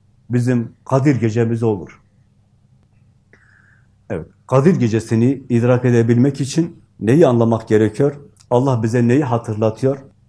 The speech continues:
Vahyini idrak etmeye davet ediyor. Anlamaya davet ediyor. Gönlümüzü Allah'ın vahyine açmaya davet ediyor bu gecede. Bu gece aslında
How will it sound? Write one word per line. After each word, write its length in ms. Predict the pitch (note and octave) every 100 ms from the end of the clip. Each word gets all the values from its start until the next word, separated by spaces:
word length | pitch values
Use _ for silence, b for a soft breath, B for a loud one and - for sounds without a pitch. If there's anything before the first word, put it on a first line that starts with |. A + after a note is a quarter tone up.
| _ _ D3 _ A2+
Vahyini 640 | B2+ A#2 B2 A#2+ C3+ C#3 -
idrak 460 | B2+ B2+ C#3 C3+ C#3+
etmeye 480 | C3 B2+ C#3+ D#3
davet 360 | G#2 F#2+ F#2 F#2
ediyor. 340 | E2 D#2+ D2 - _ _ _ _
Anlamaya 600 | A2 B2 C3 C3+ C#3+ E3
davet 380 | A2+ G2 F2+ F2
ediyor. 340 | F2+ E2 C#2+ - _ b b b b b
Gönlümüzü 840 | G#2 C3+ C#3+ B2+ A#2 G#2 C3 C#3+ -
Allah'ın 580 | A2 B2+ A#2+ C3+ C#3 A2
vahyine 460 | A#2+ A#2 A#2+ C3+
açmaya 600 | C#3+ - A#2 B2+ B2+ D3+
davet 360 | A2 F#2 F2+ E2
ediyor 340 | E2+ D2+ B1+ - _ _ _ _ _ -
bu 180 | C3+ A#2+
gecede. 440 | G#2 F#2 D#2+ E2 _ _ _ _ _ _ _ _ _ _ _
Bu 180 | A#2 F3
gece 500 | C3+ G2 A2+ C#3+ - - _ _ _ -
aslında 760 | B2+ B2+ B2+ A#2 C3 D3 -